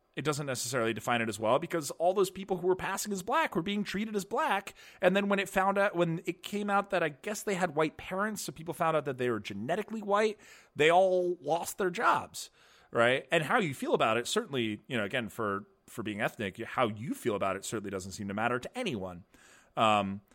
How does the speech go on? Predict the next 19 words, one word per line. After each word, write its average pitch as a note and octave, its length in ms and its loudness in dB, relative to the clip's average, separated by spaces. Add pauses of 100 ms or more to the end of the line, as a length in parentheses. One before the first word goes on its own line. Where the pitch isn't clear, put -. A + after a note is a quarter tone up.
(260)
whereas B2 340 2
what's B2+ 160 -6
interesting D3 340 -4
is G#2 120 -6
with A2 160 -8
gender, C#3 600 0 (220)
it's B2 160 -4
definitely D#3+ 280 0
not C#3+ 720 -4 (180)
your B2 140 -2
genetics. A2+ 400 -2
It's A2+ 100 -12
definitely B2 260 -6
not D3 420 0
how C3 120 0
society G#2 460 -2
sees G2 280 -8
you. G2 280 -6
It A2+ 140 -12